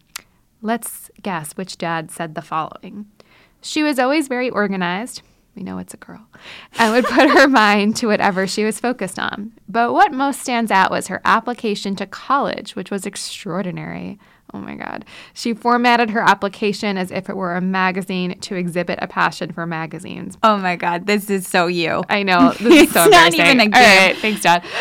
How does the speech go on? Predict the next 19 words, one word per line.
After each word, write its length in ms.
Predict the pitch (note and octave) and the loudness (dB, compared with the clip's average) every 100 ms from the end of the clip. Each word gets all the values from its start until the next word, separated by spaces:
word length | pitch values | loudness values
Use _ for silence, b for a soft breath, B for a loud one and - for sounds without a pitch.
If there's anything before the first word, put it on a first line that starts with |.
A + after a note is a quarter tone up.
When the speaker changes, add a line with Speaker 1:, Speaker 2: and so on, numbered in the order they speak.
| - | 2
Speaker 2:
Yeah. 300 | A#3+ G3+ F3 | 6 8 6
Speaker 1:
<laughs> 220 | D4 - | 2 0
Yeah, 220 | A#3+ A3+ | 2 4
that, 240 | G#3 G3+ - | 4 0 -2
that 160 | - G3+ | 0 2
was 160 | F#3+ F3+ | 2 -2
really 200 | D#3+ D3+ | -4 -2
dorky. 280 | - - - | -4 -6 -2
Okay. 600 | - A3+ A#3 - - - - | 0 0 -2 -4 -2 0 2
<laughs> 60 | - | 6
Speaker 2:
I 120 | C4+ | 6
think 240 | B3+ F4 F#4 | 6 4 6
also, 420 | A#3+ A#3 C4+ A#3+ | 6 6 6 4
like, 300 | G#3+ G3 - - | 4 2 0 0
I, 240 | F3+ G3 - | 2 2 2
I 60 | G#3+ | 2
don't 160 | G#3+ A#3 | 4 6
even 200 | C4 A#3+ | 6 4
think 240 | G#3 F#3+ | 2 -2